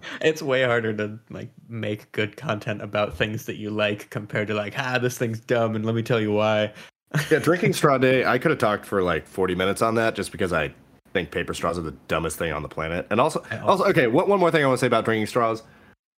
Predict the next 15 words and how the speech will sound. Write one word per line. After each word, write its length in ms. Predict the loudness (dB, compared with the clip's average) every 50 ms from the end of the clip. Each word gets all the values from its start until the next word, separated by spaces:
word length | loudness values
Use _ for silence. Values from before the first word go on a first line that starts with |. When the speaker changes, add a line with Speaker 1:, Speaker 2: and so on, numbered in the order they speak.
| _ _ _ _ _ _ _ _ _ _ _ _ _ _ _ _ _ _ _ _ _ _ _ _ _ _ _ _ -8
Speaker 2:
Suddenly 880 | -4 -2 0 2 4 4 4 4 4 2 2 4 2 2 2 2 0 0
in 120 | 0 0
the 60 | 0 0
zeitgeist 680 | 2 2 0 0 0 0 -2 0 0 -2 -2 -4 -4
of, 100 | -4 -2
like, 240 | -2 -2 -4 -4 -6
progressive 580 | -4 -4 -4 -2 0 -2 -2 -2 -4 -6 -6 -6
culture, 480 | -6 -6 -6 -4 -4 -4 -4 -4 -4
'cause 360 | -4 -4 -4 -4 -4 -6 -12 -16 _ _ _ _ _ _ _ -4 -2
progressive 440 | 0 2 2 0 2 0 -2 -2
culture 380 | 0 2 0 2 2 2 0 2
has, 500 | 2 2 2 2 0 0 -2 -6 -12 -14 -18 _ _ _ _ _ _ _ _ _ _ _ _ _ _ _ _ _ -6 -4
like, 220 | -4 -4 -4 -8
three 420 | -12 -10 -4 0 2 2 4 2 2
projects 800 | 2 2 2 2 2 2 2 2 0 0 -2 -6 -8 -8 -10